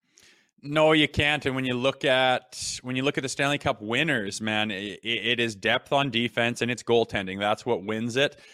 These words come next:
And I know that that hasn't been the Leafs' problem necessarily. I think, uh,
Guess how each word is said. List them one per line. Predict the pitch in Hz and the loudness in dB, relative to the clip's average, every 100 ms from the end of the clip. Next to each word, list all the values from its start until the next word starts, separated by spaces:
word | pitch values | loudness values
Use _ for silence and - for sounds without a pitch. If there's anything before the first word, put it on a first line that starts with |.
| _ | _
And | - 110 110 110 110 107 | -6 -2 0 -2 -4 -2
I | 113 | -2
know | 113 117 127 | 0 0 0
that | 127 | 0
that | 127 120 | 0 0
hasn't | 120 120 | -2 -4
been | 117 117 | -4 -2
the | |
Leafs' | 113 113 - - | 0 -2 -4 -16
problem | - 113 123 147 151 | 0 4 4 4 2
necessarily. | 151 151 - 151 175 139 | 0 0 0 2 4 2
I | |
think, | - 127 123 | 2 -2 2
uh, | 120 113 | 2 2